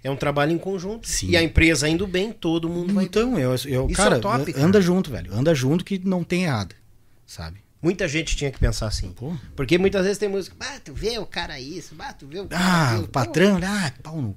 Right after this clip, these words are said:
Speaker 2: cu, ele não sei o quê.
Speaker 1: Ah.
Speaker 2: Cara,
Speaker 1: Infelizmente.
Speaker 2: velho, tá, tu não gosta do cara, tem, tem duas alternativas. Ou tu sai fora,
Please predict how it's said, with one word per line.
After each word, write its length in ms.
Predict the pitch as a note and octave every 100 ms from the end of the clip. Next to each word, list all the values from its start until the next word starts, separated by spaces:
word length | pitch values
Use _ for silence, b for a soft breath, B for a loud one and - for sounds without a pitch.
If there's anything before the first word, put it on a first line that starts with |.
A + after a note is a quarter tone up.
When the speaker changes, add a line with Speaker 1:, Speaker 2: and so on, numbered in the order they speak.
| -
Speaker 2:
cu, 180 | - F3
ele 120 | D3
não 80 | C3+
sei 160 | B2+
o 20 | A2
quê. 160 | D#3+
Speaker 1:
Ah. 600 | D#3 E3+ F3 E3+ D#3 A#2 F#2+
Speaker 2:
Cara, 480 | F#3+ B3+ G#3+ G#2 E2+ - _ -
Speaker 1:
Infelizmente. 200 | C3+ C#3 C#3 G#3+ F3+ A#2 G#2+
Speaker 2:
velho, 40 | -
tá, 160 | D#3+
tu 140 | - D3+
não 160 | D#3
gosta 260 | C#3 D#3+ F#3+
do 80 | F#3+
cara, 340 | - F3 F#3 G#2+ -
tem, 240 | C3+ C3+ - _ _
tem 140 | D#3 D3+
duas 220 | F3 G#3+
alternativas. 680 | G#3 G3+ G3 D3 G2+ - -
Ou 140 | E3+ F3
tu 80 |
sai 180 | D#3 D#3+
fora, 340 | - B2+ F3